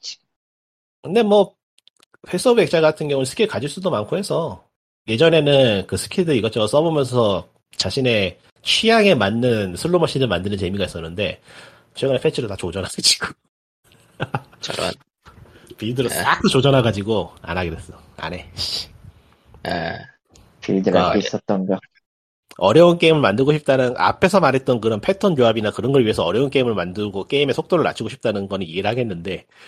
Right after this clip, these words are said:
Speaker 2: 아, 글쎄. <laughs> 방향이 좀 아닌 것 같아요, 빡빡이 씨.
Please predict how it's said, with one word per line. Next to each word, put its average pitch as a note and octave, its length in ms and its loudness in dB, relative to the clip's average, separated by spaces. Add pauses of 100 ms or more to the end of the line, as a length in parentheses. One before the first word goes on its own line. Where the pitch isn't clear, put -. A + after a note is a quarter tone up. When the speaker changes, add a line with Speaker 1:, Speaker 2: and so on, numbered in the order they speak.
(440)
Speaker 2:
아, C#2+ 400 -10
글쎄. - 320 -14 (540)
<laughs> - 600 -16
방향이 G2+ 360 -4
좀 G#2+ 120 -8
아닌 G2 220 -8
것 G2 60 -8
같아요, F2 420 -6
빡빡이 F#2+ 340 -4
씨. E2 220 -8